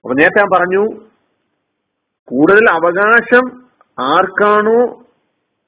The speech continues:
അതിന്റെ തോതനുസരിച്ച് അവകാശ നിഷേധത്തിന്റെ കാഠിന്യം, ആ കുറ്റത്തിന്റെ കാഠിന്യം വർദ്ധിക്കും. ഈ കുറ്റത്തിന് ദുൽമ എന്ന് പറയുന്നു.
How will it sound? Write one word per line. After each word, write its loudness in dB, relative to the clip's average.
അതിന്റെ 0
തോതനുസരിച്ച് 2
അവകാശ 0
നിഷേധത്തിന്റെ -4
കാഠിന്യം, -2
ആ 0
കുറ്റത്തിന്റെ -4
കാഠിന്യം -4
വർദ്ധിക്കും. -12
ഈ -4
കുറ്റത്തിന് -2
ദുൽമ 2
എന്ന് 2
പറയുന്നു. -4